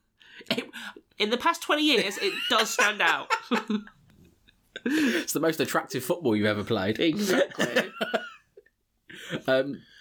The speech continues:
Speaker 2: so, uh, Harry points out that Bex hasn't actually really left the house all holiday. Um,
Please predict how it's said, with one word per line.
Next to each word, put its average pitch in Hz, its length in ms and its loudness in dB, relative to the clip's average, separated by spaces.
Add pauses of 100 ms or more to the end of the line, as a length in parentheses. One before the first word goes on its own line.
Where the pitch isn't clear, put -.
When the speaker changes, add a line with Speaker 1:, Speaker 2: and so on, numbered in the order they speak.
(100)
Speaker 2:
so, 139 320 2
uh, 127 280 2
Harry 185 280 4
points 147 320 0
out 113 320 2
that 110 240 2
Bex - 300 -2
hasn't 123 340 0
actually 120 360 -2
really 113 260 4
left 107 200 0
the 113 100 0
house 110 440 -2
all 117 280 -2
holiday. 107 640 0 (680)
Um, 107 480 0